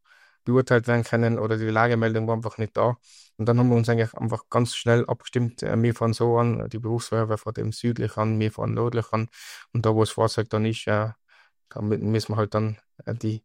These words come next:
Einheiten, äh, fokussieren. Im Prinzip hat, waren wir dann zeitgleich eigentlich gleich, äh, da,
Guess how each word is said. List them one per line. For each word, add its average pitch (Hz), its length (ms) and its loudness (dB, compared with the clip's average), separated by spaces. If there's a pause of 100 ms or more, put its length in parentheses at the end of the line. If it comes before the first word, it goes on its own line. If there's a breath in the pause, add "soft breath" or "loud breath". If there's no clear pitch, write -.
(100)
Einheiten, 113 640 2 (380 soft breath)
äh, 117 80 -6
fokussieren. 117 720 0 (680 loud breath)
Im 120 100 -2
Prinzip 135 340 4
hat, 135 200 6
waren 131 200 4
wir 127 220 0
dann 135 360 0 (200)
zeitgleich 139 500 2
eigentlich 131 300 -2
gleich, 127 420 2 (240)
äh, 117 240 -2
da, 143 320 4